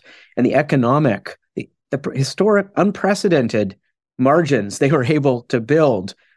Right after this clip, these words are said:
from the commoditization of the data they were collecting,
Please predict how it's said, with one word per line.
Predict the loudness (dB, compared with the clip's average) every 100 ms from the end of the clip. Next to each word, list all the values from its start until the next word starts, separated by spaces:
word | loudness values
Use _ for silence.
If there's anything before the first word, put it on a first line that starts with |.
| _
from | -2 0 2 2 0 -4
the | -2 0 0 -2 -6
commoditization | -2 2 2 0 -2 0 -2 -2
of | -2
the | 0
data | 2 2 2
they | 2
were | -2
collecting, | -2 -2 -2 -2 -2 -4